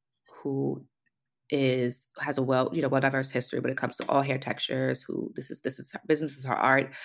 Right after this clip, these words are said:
well traveled, worked in different, you know, understanding the European market, but also understanding the North American market. And then, and someone who understands relating to clients. And that's the person who's gonna be able to make the decisions of, okay, when our education program, you know, curriculum for two thousand nineteen, it needs to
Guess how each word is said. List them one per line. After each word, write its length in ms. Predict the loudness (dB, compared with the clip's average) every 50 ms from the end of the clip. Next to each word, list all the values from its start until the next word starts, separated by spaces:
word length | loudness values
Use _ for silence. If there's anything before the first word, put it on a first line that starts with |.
| -10 -4 4 8
well 160 | 8 8 8
traveled, 480 | 8 6 6 6 6 6 4 4 6 4
worked 160 | 4 4 2
in 60 | 0
different, 280 | 0 2 2 2 2 4
you 80 | 4
know, 160 | 4 2 2 2 2
understanding 420 | 2 4 4 4 2 2 4 4 4
the 40 | 4
European 340 | 4 4 4 4 2 2
market, 200 | 2 2 2 0
but 100 | -2 0
also 220 | 0 0 -2 -2 -4
understanding 380 | -6 -6 -6 -4 -4 -2 -2
the 40 | -2
North 120 | -2 -2 0
American 340 | 2 2 2 2 2 0
market. 480 | 0 0 0 0 2 2 2 2 0 -4 -12 -14 -14 -4 2 4
And 220 | 4 6 6 6
then, 420 | 6 8 8 8 8 6 4 2 0 0 4 6
and 180 | 8 8 6 6
someone 300 | 6 6 8 8 8 6
who 120 | 6 6 6
understands 480 | 6 6 4 2 2 2 2 2 4
relating 320 | 4 4 4 4 4 2 2
to 80 | 0
clients. 360 | -2 2 4 4 6 6 4 2
And 180 | 2 2 4 6
that's 340 | 6 6 4 2 0 -6 -18 _ _
the 60 | -10 -2
person 340 | 2 4 4 4 2 -2 -2
who's 140 | -2 -2
gonna 180 | 0 2 2 2
be 160 | 2 2 4
able 140 | 4 4 2
to 120 | 2 2
make 160 | 0 0 0 -2
the 60 | -4
decisions 400 | -2 2 2 4 4 4 2 2
of, 220 | 2 2 2 2
okay, 240 | 0 2 2 2 4
when 240 | 4 2 0 0 0 2
our 140 | 4 4
education 500 | 4 4 2 0 -2 -4 -2 -2 -2 -2
program, 440 | 0 2 2 2 4 2 2 2 2
you 80 | 2 2
know, 240 | 2 2 2 0 -4 -10 -12 -4
curriculum 400 | 0 2 2 2 2 0 -2 -2
for 320 | -2 -2 0 2 2 2 2
two 160 | 0 0 0
thousand 280 | 0 0 0 0 0
nineteen, 300 | -2 -2 -2 -2 -4 -4 -2
it 80 | 0 2
needs 280 | 2 4 4 2 2 2
to 180 | 2 2 2